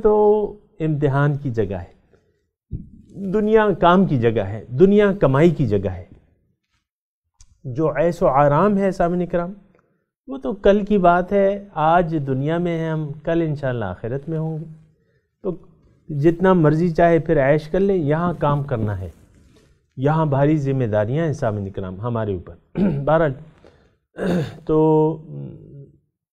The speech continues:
اس پہ انشاءاللہ بات چیت کریں گے مزید بھی۔ <clears throat> اور اس وقت آپ تلاوت کر لیں میرے ساتھ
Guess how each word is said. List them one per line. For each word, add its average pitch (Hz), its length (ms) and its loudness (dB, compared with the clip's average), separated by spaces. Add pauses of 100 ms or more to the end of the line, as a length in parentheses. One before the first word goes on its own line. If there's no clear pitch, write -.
(600)
اس 170 160 -10
پہ 190 100 4
انشاءاللہ 170 360 4
بات 156 280 2
چیت 175 200 -4
کریں 175 280 2
گے 170 100 0
مزید 143 340 -2
بھی۔ 131 300 -6 (140)
<clears throat> 135 400 -8
اور 117 400 0 (1800)
اس 131 240 -8
وقت 143 260 -6
آپ 135 220 -2 (300)
تلاوت 135 400 -2
کر 135 100 -4
لیں 131 220 -6 (280)
میرے 120 220 -10
ساتھ 117 340 -10